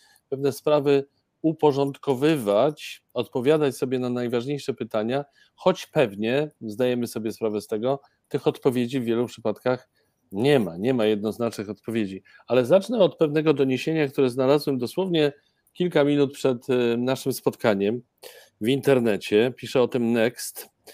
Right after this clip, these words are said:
Y, i to brzmi tak, tylko początek przeczytam. „Ukraina nie wyklucza ustępstw wobec Rosji. Może przyjąć neutralny status”.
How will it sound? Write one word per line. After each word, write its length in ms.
Y, 460
i 140
to 120
brzmi 260
tak, 300
tylko 280
początek 440
przeczytam. 420
„Ukraina 480
nie 140
wyklucza 480
ustępstw 680
wobec 720
Rosji. 540
Może 320
przyjąć 480
neutralny 840
status”. 680